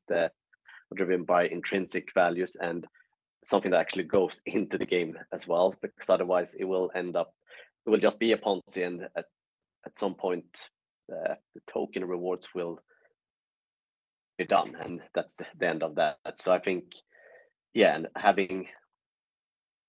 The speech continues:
a lot of entertainment value, not just playing for rewards. The main part should actually be because it's fun, because the most precious commodity people or users or player have is their time.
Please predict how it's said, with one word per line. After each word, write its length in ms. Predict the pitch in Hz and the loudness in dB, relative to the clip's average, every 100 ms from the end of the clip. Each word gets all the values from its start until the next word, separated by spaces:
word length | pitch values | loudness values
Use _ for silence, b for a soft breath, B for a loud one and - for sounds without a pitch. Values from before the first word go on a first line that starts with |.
| _ - | _ 0
a 60 | |
lot 260 | 95 87 90 | 4 4 4
of 80 | 85 | 0
entertainment 640 | 80 85 - 92 87 78 | -6 -8 -2 -2 -2 -6
value, 320 | 78 82 76 | -2 -2 -2
not 180 | 82 87 | -4 -4
just 240 | - - - | -4 -8 -10
playing 280 | - 90 82 | -2 -2 -2
for 240 | - 73 80 | -6 -4 -4
rewards. 520 | 82 98 98 76 - B B B _ - | 0 4 4 2 -12 B B B _ -8
The 100 | 78 | -2
main 200 | 87 - - | -2 -2 -2
part 240 | - 92 - | 4 4 2
should 120 | 82 | -4
actually 280 | 80 - 78 | -4 -6 -6
be 440 | 85 85 80 - _ _ - | -6 -6 -6 -8 _ _ -12
because 300 | - 80 - | -4 -2 -4
it's 160 | - | -8
fun, 320 | - 92 80 73 | 2 4 2 -6
because 380 | - 82 - - B B - | -4 -4 -4 -14 B B -8
the 80 | |
most 460 | 113 123 117 - - - | -2 -2 -2 -10 -8 2
precious 440 | 127 117 120 - | 2 2 -6 -6
commodity 640 | - 110 110 110 107 98 95 _ _ _ _ _ _ _ _ _ - | -8 -2 0 0 -2 -6 -6 _ _ _ _ _ _ _ _ _ -14
people 300 | 98 95 87 | -10 -10 -8
or 40 | |
users 400 | 87 98 92 82 | -6 -6 -6 -8
or 60 | 87 | -4
player 360 | 107 107 92 | 2 2 2
have 380 | - 120 113 87 _ - | 4 8 8 6 _ -8
is 180 | 104 - | -8 -6
their 140 | 85 | -10
time. 480 | - 107 98 82 | -6 -2 -2 -2